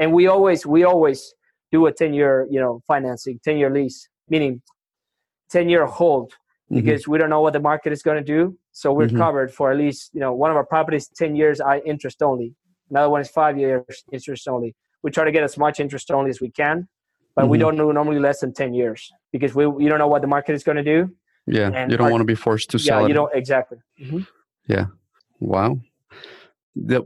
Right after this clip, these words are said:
Speaker 2: it was four points, right? That you're
Speaker 1: So one is va-, you fill in the vacancies. Two, you raise the rents. Three, you buy properties that have out parcels or pad sites where you, you can
Speaker 2: Mm-hmm.
Speaker 1: build ground to lease. What a ground to lease is, pretty much, I'll give you an example.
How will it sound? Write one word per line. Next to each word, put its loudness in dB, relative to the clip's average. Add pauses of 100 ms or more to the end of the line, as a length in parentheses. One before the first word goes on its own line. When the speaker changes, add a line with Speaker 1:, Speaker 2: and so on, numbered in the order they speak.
Speaker 2:
it 2
was -2
four -2
points, -2
right? 2
That 0
you're 4
Speaker 1:
So 4
one 2
is 0
va-, 0
you 0
fill 0
in 2
the 2
vacancies. -4 (180)
Two, 2 (140)
you -2
raise 2
the -4
rents. -2 (480)
Three, 2 (400)
you -2
buy 2
properties 0
that -2
have 0
out 0
parcels 0 (340)
or 0
pad -2
sites 0
where 0
you, -4
you 2
can 2
Speaker 2:
Mm-hmm. -2
Speaker 1:
build 2
ground 0
to -4
lease. -2 (500)
What 2
a 2
ground 0
to 0
lease 2
is, 2
pretty 0
much, -2
I'll 0
give -2
you 2
an 0
example. 0